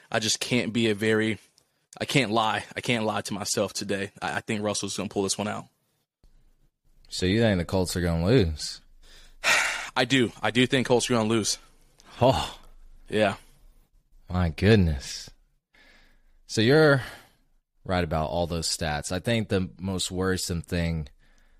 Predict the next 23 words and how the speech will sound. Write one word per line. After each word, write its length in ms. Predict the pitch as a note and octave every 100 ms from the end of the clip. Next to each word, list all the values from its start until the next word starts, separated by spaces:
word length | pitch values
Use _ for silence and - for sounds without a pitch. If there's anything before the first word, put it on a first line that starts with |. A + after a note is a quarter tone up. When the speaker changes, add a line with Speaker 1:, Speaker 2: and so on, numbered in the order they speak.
| _ _ _ _ _ _ -
Speaker 2:
is 220 | A#2+ G2+
the 100 | F#2+
turnovers, 720 | G2+ F#2+ E2 C#2+ C2 C#2+ -
the 380 | G#2 A2 G2+ G2
potential 720 | - A2+ F#2 B2 A2+ G#2+ F#2
for 280 | - A2 G2
turnovers. 720 | - D#2 B1+ A1 C#2+ C#2+ -
Matt 220 | F#2 G2+
Ryan 340 | F#2+ G2 F#2+ E2+
does 260 | G2+ G2+
have 180 | G2+ E2+
nine 260 | E2 E2 D#2+
fumbles 480 | F2+ E2+ E2 E2+ -
to 100 | E2+
Russell 320 | E2+ - E2+
Wilson, 380 | E2+ - E2+ D#2+
zero. 500 | E2 F#2 C#2 - - - - - - - - - _ _ _ _ _
That's 280 | E2+ D#2+ - -
alarming. 680 | F#2+ E2+ F2 F#2 E2+ D2 D2
That's 440 | E2 E2+ - - -
a 140 | E2 D#2+
significant 1120 | - F2 E2 F2 G2 G#2 - F#2+ F#2 F2 C#2
difference. 760 | E2+ D#2+ A1 - - - -